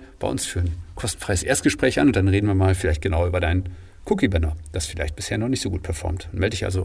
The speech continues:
an unter w w w metrika punkt d e und ich würde mich freuen, wenn wir uns dann dazu mal hören. Und natürlich freue ich mich auch, wenn wir uns in zwei Wochen wieder hören bei der nächsten Sendung mit der Metrik. Ich wünsche dir bis dahin eine gute Zeit. Genieß den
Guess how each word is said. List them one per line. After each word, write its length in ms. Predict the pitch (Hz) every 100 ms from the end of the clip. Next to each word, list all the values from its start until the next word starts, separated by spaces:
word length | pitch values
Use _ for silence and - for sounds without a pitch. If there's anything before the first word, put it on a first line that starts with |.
| -
an 200 | 135 202
unter 440 | - - 104 104 - - - -
w 200 | 98 113
w 100 | 104
w 120 | 101
metrika 420 | 95 92 95 -
punkt 120 | 90
d 100 | 95
e 60 | 143 147 - -
und 100 | 101
ich 80 | 90
würde 120 | -
mich 100 | 85
freuen, 280 | - 120 90 - - - -
wenn 120 | 92
wir 60 | 101
uns 160 | 92
dann 140 | - 98
dazu 260 | 82 -
mal 80 | 101
hören. 320 | 110 117 151 - - - - -
Und 100 | 110
natürlich 440 | 110 180 175 - -
freue 200 | - 135
ich 60 | 113
mich 100 | 110
auch, 180 | 117 -
wenn 100 | 113
wir 40 |
uns 140 | 113
in 80 | 104
zwei 180 | - 110
Wochen 180 | 143 117
wieder 140 | 98
hören 180 | 92 127
bei 100 | 107
der 100 | 98
nächsten 240 | 110 -
Sendung 240 | 104 117 107
mit 100 | 95
der 80 | 92
Metrik. 400 | 120 - 156 - - - - -
Ich 60 |
wünsche 160 | 131 139
dir 80 | 135
bis 80 |
dahin 160 | 147 135
eine 80 | 127
gute 180 | 139 123
Zeit. 380 | 151 185 -
Genieß 260 | 127 147 147
den 320 | 127 113 101